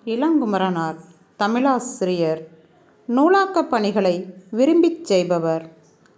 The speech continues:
சொல் ஆராய்ச்சியில் பாவனரும் வியந்த பெருமகனார். திருச்சிராப்பள்ளிக்கு அருகில் அமைந்துள்ள அல்லூரில் திருவள்ளுவர் தவச்சாலை ஒன்றை அமைத்தவர்.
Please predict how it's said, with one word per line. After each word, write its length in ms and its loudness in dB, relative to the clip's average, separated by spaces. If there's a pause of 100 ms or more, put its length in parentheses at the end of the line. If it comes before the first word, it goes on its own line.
சொல் 380 2
ஆராய்ச்சியில் 1080 0 (260)
பாவனரும் 600 4
வியந்த 600 0 (300)
பெருமகனார். 680 -2 (760)
திருச்சிராப்பள்ளிக்கு 880 0
அருகில் 300 0
அமைந்துள்ள 680 -4 (260)
அல்லூரில் 800 0 (500)
திருவள்ளுவர் 760 2
தவச்சாலை 680 0
ஒன்றை 600 -2 (160)
அமைத்தவர். 680 -2